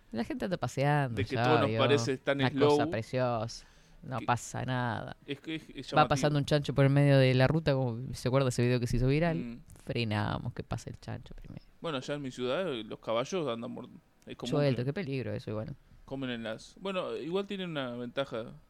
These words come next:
Speaker 2: le ahorra el municipio, por lo menos allá. Ah, pasa en una plaza siempre.
Speaker 1: No me diga que atan el caballo para no cortar el pasto.
Speaker 2: No, no, no es que lo aten, se suel-, dejan los
Speaker 1: Ah, están
Speaker 2: caballos
Speaker 1: sueltos,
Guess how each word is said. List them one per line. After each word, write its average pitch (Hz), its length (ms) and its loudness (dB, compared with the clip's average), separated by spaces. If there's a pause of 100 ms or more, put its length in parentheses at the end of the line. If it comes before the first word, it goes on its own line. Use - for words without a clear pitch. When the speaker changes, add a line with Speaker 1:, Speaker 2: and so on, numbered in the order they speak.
(120)
Speaker 2:
le - 80 -6
ahorra 139 240 2
el 135 60 0
municipio, 127 760 -6
por 117 120 -12
lo 123 80 -8
menos 147 280 -4
allá. 160 200 -8 (560)
Ah, 127 200 -4
pasa 160 280 4
en 143 100 0
una 151 180 0
plaza 190 500 2 (520)
siempre. - 420 -4
Speaker 1:
No 160 80 2
me 185 120 4
diga 143 100 2
que 131 80 0
atan 131 200 2
el 131 80 -2
caballo 120 280 2
para 113 160 -2
no 120 100 -4
cortar 101 220 -4
el 104 60 -2
pasto. 131 420 -6
Speaker 2:
No, 180 160 0
no, 185 200 0
no 165 120 0
es 185 60 -4
que 190 80 -2
lo 147 100 6
aten, 127 500 0
se - 200 -10
suel-, 120 480 -2
dejan 120 260 -4
los 135 60 4
Speaker 1:
Ah, 185 60 6
están - 20 6
Speaker 2:
caballos 139 240 4
Speaker 1:
sueltos, 156 140 2